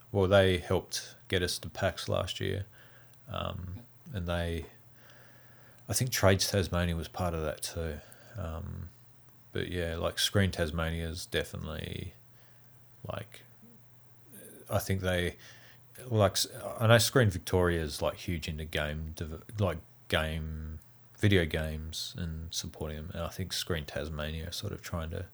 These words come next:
follow that line of, you know, um, supporting the game developers as a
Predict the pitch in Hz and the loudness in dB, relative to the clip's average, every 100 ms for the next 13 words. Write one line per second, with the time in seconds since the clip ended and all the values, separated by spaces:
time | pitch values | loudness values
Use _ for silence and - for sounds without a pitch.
0 | - - - 92 87 85 80 85 78 90 | -18 -10 -4 -2 -2 -2 -4 -4 -4 -4
1 | 92 85 90 - 104 95 98 98 - - | -6 -8 -12 -12 -8 -6 -8 -10 -16 -20
2 | - - - - - - - - - 95 | -20 -20 -20 -20 -20 -20 -20 -18 -10 -8
3 | 95 - 95 - 98 87 85 85 82 - | -6 -4 -4 2 2 4 0 -4 -8 -14
4 | - - - - 92 95 - 85 90 92 | -20 -20 -20 -8 -6 0 2 2 0 0
5 | 92 92 95 87 92 95 98 107 98 107 | 0 -2 -4 -6 -4 -4 -2 -4 -4 -4
6 | 95 | -4